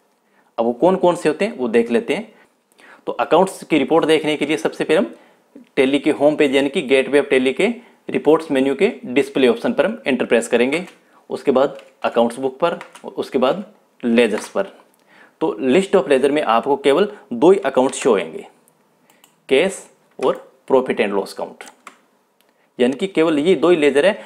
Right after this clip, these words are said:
बाकी जितने भी हमारी बुक्स के अंदर जितने भी लेजर है वो सारे हमें क्रिएट करने पड़ेंगे। अगर यही बात करें बिजी अकाउंटिंग सॉफ्टवेयर की, तो अगर आप बिजी अकाउंटिंग सॉफ्टवेयर में जब आप कंपनी क्रिएट करोगे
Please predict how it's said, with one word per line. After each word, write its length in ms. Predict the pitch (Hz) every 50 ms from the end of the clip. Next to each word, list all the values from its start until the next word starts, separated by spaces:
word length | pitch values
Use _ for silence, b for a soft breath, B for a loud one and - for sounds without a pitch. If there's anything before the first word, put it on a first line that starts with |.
| B B 120
बाकी 280 | 123 127 131 - 185
जितने 320 | 143 135 156 - 202 214 220
भी 100 | 226 214
हमारी 240 | 180 180 175 170
बुक्स 280 | 151 151 196 190 - -
के 120 | - 165
अंदर 220 | 165 151 147 151 139
जितने 280 | 139 147 143 165 170 170
भी 100 | 160 151
लेजर 300 | 139 143 143 139 160 156
है 60 | 175
वो 120 | 175 147 143
सारे 220 | - 143 135 135
हमें 160 | 135 170 226 - - _ _ -
क्रिएट 320 | 156 135 135 131 107 -
करने 220 | - 113 104 104 98
पड़ेंगे। 440 | 95 92 85 78 76 76 90 - - _ _ _ _ _ b b b b b b b b b b b b
अगर 200 | - 143 156 185
यही 180 | 175 175 202 208
बात 240 | 170 170 160 156 165
करें 240 | 160 175 185 170 135
बिजी 240 | 135 185 139 175 190
अकाउंटिंग 360 | 190 170 156 151 147 170 156
सॉफ्टवेयर 380 | - 156 156 151 147 143 135 120
की, 160 | - 123 110
तो 360 | - - _ _ _ - 147
अगर 160 | 143 180 190
आप 80 | 185 165
बिजी 280 | 139 143 143 151 196 208
अकाउंटिंग 360 | 185 185 175 175 - 190 190
सॉफ्टवेयर 440 | - - 180 180 180 185 175 180 170
में 100 | 165 160 156
जब 140 | 160 156
आप 160 | 160 156 156 -
कंपनी 360 | 156 143 135 - 165 175 175
क्रिएट 300 | - - 135 151 - -
करोगे 440 | - 127 117 117 110 104 107 107